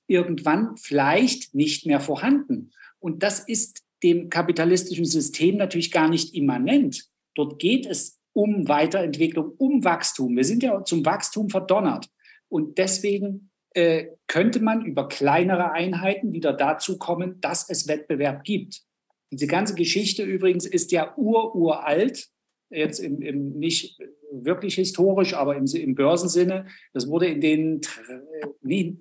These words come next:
dreißiger Jahren, aber ich glaube sogar noch früher, das Antitrust-Gesetz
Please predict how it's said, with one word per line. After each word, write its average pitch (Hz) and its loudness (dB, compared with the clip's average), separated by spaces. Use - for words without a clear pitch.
dreißiger 247 0
Jahren, 214 0
aber 160 -4
ich 156 -4
glaube 160 2
sogar 151 2
noch 190 4
früher, 156 -2
das 156 -4
Antitrust-Gesetz - -2